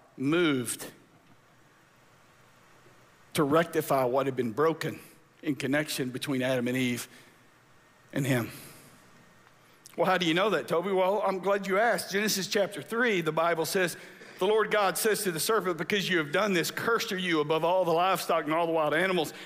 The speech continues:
You're gonna crawl on your belly and you will eat dust all the days of your lives.'" That's why everybody hates snakes. Uh, really, it is. And, but listen to this. He says, "I'll put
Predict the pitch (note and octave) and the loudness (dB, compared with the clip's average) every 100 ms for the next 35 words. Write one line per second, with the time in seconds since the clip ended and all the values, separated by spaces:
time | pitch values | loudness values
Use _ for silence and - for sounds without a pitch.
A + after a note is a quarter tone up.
0 | - A#3+ A3 F3+ - A3+ G#3+ G#3 F3 D#3 | -10 -4 -2 0 0 2 2 2 2 2
1 | F#3 F3 E3 D#3+ F3+ F#3 F3 D#3 - - | 2 4 2 2 2 4 2 0 -8 -18
2 | - G3 F#3+ - D3+ F3 F#3 F#3+ E3 F3 | -2 2 2 -2 -2 0 2 0 0 2
3 | F3 F3 D3+ C#3+ D3+ E3+ D3 D#3 D3+ F3 | 2 2 0 0 2 2 0 -4 -2 -2
4 | D#3 E3+ E3 D#3 D3+ D3 F#3 E3 C3+ - | 0 -2 0 0 0 -2 0 0 0 -4
5 | - - - - - - D3+ C3+ A#2 - | -8 -14 -20 -20 -14 -2 2 2 -2 -12
6 | - - - - - - - - B3+ E3+ | -20 -20 -20 -20 -20 -20 -4 0 2 2
7 | F3+ A#3 F3+ - - - - - - G#3 | 2 2 0 -4 -10 -20 -20 -10 -2 -2
8 | G#3 G#3+ A3 C4+ A3+ G3 G#3+ G#3 - A3 | 0 0 0 0 0 0 0 0 2 2
9 | B3+ - B3 | 0 2 -2